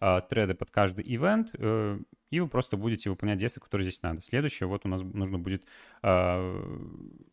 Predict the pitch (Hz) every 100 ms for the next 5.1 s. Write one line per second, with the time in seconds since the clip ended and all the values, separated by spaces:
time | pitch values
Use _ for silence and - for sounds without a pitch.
0 | _ _ - - _ - - - 110 95
1 | - 107 110 101 92 87 _ _ _ _
2 | _ _ - _ 107 - - 82 - 110
3 | - - 101 - 104 95 - 92 92 92
4 | _ _ _ _ _ - 98 87 82 -